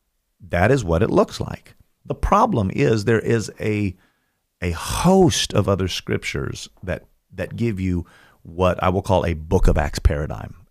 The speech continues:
a way of looking at it. And that's what we're gonna talk about today. <clears throat> It is critical to look at, at it from a Book of Acts paradigm. So very quickly, it's another session for another day, but faith is not just believing inwardly.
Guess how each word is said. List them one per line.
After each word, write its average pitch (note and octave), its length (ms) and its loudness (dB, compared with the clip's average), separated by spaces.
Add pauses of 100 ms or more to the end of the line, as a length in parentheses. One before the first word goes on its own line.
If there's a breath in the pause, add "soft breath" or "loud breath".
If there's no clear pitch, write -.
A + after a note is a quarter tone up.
a F2 80 -4
way F#2 420 2
of D#2+ 160 6
looking D2+ 320 -4
at G1+ 160 -10
it. - 100 -16 (840)
And D#2 160 -4
that's B2 200 2
what A2 100 4
we're A2 80 4
gonna G2 180 4
talk F2+ 240 0
about E2 240 -4
today. - 320 -8 (320 soft breath)
<clears throat> - 0 -
It B2 420 0
is F#2+ 140 -2
critical C3+ 800 0
to F#2 120 -4
look G2 240 -4
at, E2 240 -2 (200)
at E2+ 160 -4
it E2+ 120 -8 (680)
from C3 280 0
a G#2 80 4
Book F2+ 160 -2
of E2+ 80 -4
Acts D2+ 180 -4
paradigm. D#2 340 -4
So F#2 240 -2 (260 loud breath)
very F2 140 -4
quickly, E3+ 420 0
it's - 160 -4
another G#2+ 420 2
session G#2+ 380 -2
for G2 100 -2
another F#2 200 -2
day, G2 180 2
but F#2+ 220 0
faith C#3 420 0
is A2+ 200 0
not D#3 560 2 (300 loud breath)
just A2 360 0
believing A2+ 460 2
inwardly. G#2 540 0